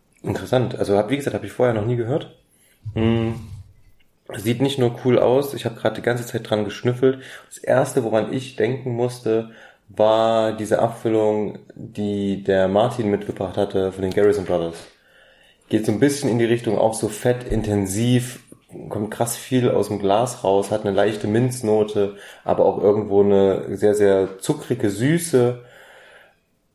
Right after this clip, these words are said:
Sehr, sehr kon-, kondensiert alles. Du merkst das Holz, es ist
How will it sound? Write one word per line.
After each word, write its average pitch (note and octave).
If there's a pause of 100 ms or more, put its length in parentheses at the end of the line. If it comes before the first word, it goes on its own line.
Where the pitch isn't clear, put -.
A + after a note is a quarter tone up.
(1000)
Sehr, A#2+
sehr C#3
kon-, A#2+
kondensiert A2+
alles. F#2+
Du G#2
merkst A2+
das -
Holz, A2+
es G2
ist -